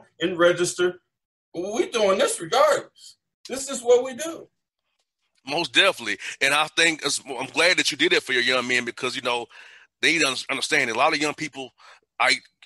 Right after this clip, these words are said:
Speaker 2: I'm thirty-three years old. A lot of people my age bracket and below are out of the loop on civics. So I'm hoping this is a jump start, what you're doing for your young men and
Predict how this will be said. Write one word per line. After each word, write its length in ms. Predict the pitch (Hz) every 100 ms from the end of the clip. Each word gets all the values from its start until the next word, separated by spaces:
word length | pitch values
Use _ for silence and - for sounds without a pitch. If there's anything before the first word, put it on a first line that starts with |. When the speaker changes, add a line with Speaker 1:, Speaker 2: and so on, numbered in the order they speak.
| _ _
Speaker 2:
I'm 140 | 123
thirty-three 480 | 160 160 160 151 151
years 260 | 147 139 127
old. 240 | 156 110
A 40 | 98
lot 160 | 139
of 80 | 156
people 240 | 160 151 175
my 220 | 135 147
age 200 | 147 -
bracket 240 | 147 147
and 160 | 131 120
below 420 | 117 160 143 123 - - _ _
are 200 | 123 123
out 260 | - 151 151
of 40 |
the 60 | 139
loop 120 | 170
on 120 | 123
civics. 300 | 120 - 110
So 80 | 123
I'm 60 | 120
hoping 540 | 151 180 175 127 123 - - _ _
this 240 | 151 170
is 80 | 143
a 80 | 117
jump 300 | 107 175 170
start, 440 | - 143 143 139 117
what 140 | 120 -
you're 140 | 165
doing 340 | 143 143 143
for 60 | 127
your 100 | 135
young 280 | 139 139 131
men 300 | 127 127
and 80 | 120